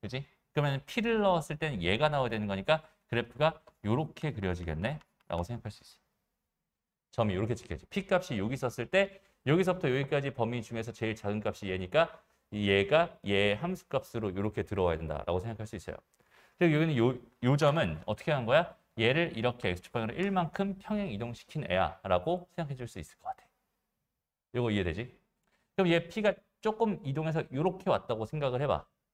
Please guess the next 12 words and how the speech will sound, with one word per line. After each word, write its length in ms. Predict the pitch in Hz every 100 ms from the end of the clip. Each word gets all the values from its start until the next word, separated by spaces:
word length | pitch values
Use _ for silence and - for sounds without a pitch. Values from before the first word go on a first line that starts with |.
| _ _ _ -
오케이? 360 | 170 175 175 -
요렇게 220 | 139 147
왔다고 220 | 90 95
생각해봐. 320 | 95 92 80 76
그럼 200 | 117 101
여기서부터 600 | 117 175 170 160 165 95
여기까지니까 800 | 107 139 135 123 123 117 170 170 _ _
얘 220 | 107 131 156
함수값이 580 | 160 156 - 139 123 104
여기에 420 | 101 123 127 90
요렇게 260 | 113 117
박히겠지. 500 | - 87 - 80 -